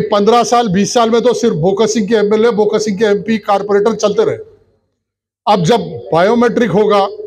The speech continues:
घर घर से निकल के मुसलमान जब अपने अंगूठा लगा के वोट देगा, आइरिस लगा के वोट देगा, अगर उस election में अगर मैं हार गया, हैदराबाद छोड़ के हिजरत करके चले जाओ,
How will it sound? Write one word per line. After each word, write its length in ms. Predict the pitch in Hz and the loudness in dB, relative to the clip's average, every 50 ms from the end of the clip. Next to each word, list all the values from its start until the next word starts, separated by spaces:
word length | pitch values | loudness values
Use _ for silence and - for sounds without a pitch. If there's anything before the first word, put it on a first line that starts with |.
| - - - - - - _ _ _ _ _ _ _ _ _ _ _ | -14 -14 -16 -16 -20 -20 _ _ _ _ _ _ _ _ _ _ _
घर 220 | - 131 180 208 208 | -2 0 2 2 2
घर 180 | 196 226 233 | 2 2 0
से 140 | 226 226 247 220 | 2 0 0 0
निकल 320 | 208 202 202 220 214 214 | 0 0 0 0 0 0
के 100 | 208 233 226 | 0 0 0
मुसलमान 540 | 208 185 - - 196 196 202 220 220 208 160 | -2 -2 -2 -2 -2 0 0 -2 -2 -2 -2
जब 140 | 156 214 214 | -4 -2 -2
अपने 240 | 185 - - 214 233 | -4 -4 -4 -6 -4
अंगूठा 360 | 226 - 156 175 - - 214 214 | -4 -2 0 0 0 2 2 2
लगा 220 | 196 196 196 202 202 | 2 2 2 0 0
के 120 | 202 233 220 | 0 0 0
वोट 240 | 202 196 202 190 | 2 2 0 0
देगा, 240 | 185 180 180 202 208 208 202 - - - - - - - | 0 0 0 2 2 2 0 -4 -10 -20 -20 -12 -6 -2
आइरिस 360 | 156 160 190 208 226 214 - 226 | 0 0 2 0 0 -2 -2 -2
लगा 180 | 214 208 214 202 | -2 0 0 -2
के 100 | 170 196 | 0 0
वोट 180 | 196 190 190 175 | 0 0 0 0
देगा, 300 | 160 175 156 160 160 175 - - - _ _ _ _ _ _ _ | 0 0 0 0 0 -2 -4 -8 -20 _ _ _ _ _ _ _
अगर 200 | - 180 208 240 226 226 220 226 | 0 2 2 2 2 2 2 0
उस 140 | 254 - - 254 | 2 2 2 2
election 460 | 240 240 233 240 - - 269 254 233 | 2 2 0 0 0 0 0 2 2
में 120 | 247 247 214 | 2 0 0
अगर 380 | 147 123 - 151 170 226 247 214 | -2 -4 -6 -4 -2 0 0 2
मैं 140 | 233 240 220 | 2 2 2
हार 220 | 165 190 214 226 | 2 2 2 2
गया, 180 | 220 220 214 185 139 - - - - _ _ _ _ _ _ _ _ _ _ _ _ _ _ _ _ _ | 2 2 2 0 0 -4 -10 -20 -20 _ _ _ _ _ _ _ _ _ _ _ _ _ _ _ _ _
हैदराबाद 440 | - 175 185 196 202 214 220 226 - | -20 -20 -20 -18 -18 -18 -18 -18 -18
छोड़ 200 | 185 196 196 196 | -16 -16 -16 -14
के 140 | 196 220 | -12 -10
हिजरत 440 | 202 - - 202 190 208 262 254 247 | -10 -10 -12 -12 -10 -8 -8 -8 -8
करके 200 | 226 196 220 220 | -8 -12 -12 -12
चले 200 | - - 180 - | -12 -12 -14 -14
जाओ, 80 | 147 | -14